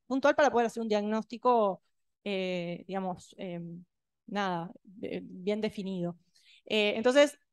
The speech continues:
esto en Ciudad de Buenos Aires. Yo creo que potencialmente igual, eh, hay que estar atentos, atentas, ¿no? También... Eh, después de la pandemia, la recuperación del, del mercado. Digamos, acá la clave es cuántas noches por año vos lográs alquilar tu, o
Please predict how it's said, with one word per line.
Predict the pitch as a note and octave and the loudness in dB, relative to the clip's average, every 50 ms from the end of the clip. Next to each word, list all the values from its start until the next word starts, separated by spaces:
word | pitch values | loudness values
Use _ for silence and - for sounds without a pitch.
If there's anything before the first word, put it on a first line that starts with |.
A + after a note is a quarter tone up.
| _ _ _ | _ _ _
esto | - C4+ D4 - F4 D#4 | 4 4 4 4 2 0
en | C#4 | 0
Ciudad | - C4+ B3+ | 2 4 4
de | B3 | 6
Buenos | A#3 A3+ A3 G#3+ G#3 - - | 6 6 4 2 0 -2 -2
Aires. | G3+ G3 F3+ F3+ F3 - | -2 -2 -2 -6 -8 -10
Yo | - - - C#4+ | -6 -2 -2 0
creo | D4 F4+ F#4 F#4 | 0 2 2 2
que | D#4 D4 | 2 2
potencialmente | A3 B3+ B3 A3 A#3 A#3 A#3 - C#4 C4+ C#4+ D4 D4+ D#4+ F4 E4 D#4+ | 0 0 0 0 0 0 0 0 2 2 2 2 0 -2 -2 -2 -2
igual, | C#4 B3 B3 C4+ D4+ F4 F#4 F#4 F#4 - _ _ _ - | 0 2 4 6 6 6 4 2 -2 -4 _ _ _ -8
eh, | - A3 A3 A3 G3+ - _ _ - | -4 -2 -2 -2 -4 -6 _ _ -8
hay | - A3 A#3 | -6 -6 -4
que | A3 C#4 | -4 -6
estar | G#3 - C#4 C4+ B3+ | -6 -4 -4 -2 -2
atentos, | B3 A3+ - C4 B3 A#3+ A#3+ A3+ A3+ G3+ F#3+ F#3 - - | -2 -2 -2 -2 -2 -2 -2 -4 -4 -6 -8 -8 -8 -8
atentas, | G3+ F#3 - G#3 G#3 G#3 G3+ F#3 F3+ F3 F3+ - - | -10 -6 -4 -4 -4 -4 -4 -4 -4 -4 -6 -6 -6
¿no? | F#3+ G3+ A3+ B3+ A#3+ | -4 -2 -2 -2 0
También... | A#3 G#3 G3+ G3+ G#3 A3 A3+ A#3+ B3+ C4+ C4 C4 - _ _ _ _ _ - | -2 -2 0 0 2 2 2 4 2 2 0 -2 -6 _ _ _ _ _ -4
Eh, | G#3+ G#3 G3+ G3+ G3 F#3+ F#3+ | -2 0 2 2 2 2 2
después | G3+ G3 - A3 | 0 2 2 2
de | A#3+ A3+ | 2 2
la | A3 A3+ | 2 4
pandemia, | A3 G#3 G#3 A3 A3+ A#3 B3 B3 A#3+ | 2 2 2 4 4 4 4 4 4
la | A3 G#3+ G3 | 4 4 2
recuperación | G3+ G3 F#3 F#3 G3 G3 G3 F#3+ - - A3+ A3 A3 | 2 0 -2 0 0 0 0 0 0 0 0 0 2
del, | A3 A3 G#3 G3+ G3+ - | 2 0 0 -2 -2 -2
del | G3+ G3+ G3 | 0 0 2
mercado. | G3+ G#3 G#3 - - | 2 0 0 0 4
Digamos, | A#3+ A#3+ A#3+ A#3 A3+ | 4 4 4 4 2
acá | A#3+ A#3+ - F#4 | 2 6 8 8
la | F4+ E4+ | 8 8
clave | E4+ E4 F4 E4+ D#4+ D4 | 8 8 8 8 8 8
es | - - | 4 2
cuántas | - C4+ C#4 C#4 C4+ A#3 G3 | 0 0 0 0 -2 -4 -4
noches | A#3+ A#3+ B3+ - - C#4 - | -4 -6 -6 -4 -4 -4 -2
por | - A3+ A3 A3+ | 0 0 2 2
año | A#3+ B3+ C4+ C#4 C#4 C#4 C#4 C#4+ - _ _ _ _ _ - | 2 2 2 0 0 0 0 0 -2 _ _ _ _ _ 0
vos | G#3+ A#3 B3 | 4 4 4
lográs | B3 A#3 A3+ A3+ A#3 A3+ - | 4 4 2 2 2 0 0
alquilar | A#3+ G#3+ - G#3+ G#3+ G#3+ A3 A3 G#3+ | -4 -6 -6 -4 -2 0 0 0 0
tu, | - A3+ G#3 G3 F#3+ F#3+ | -2 -2 -2 0 0 -2
o | F#3 | -2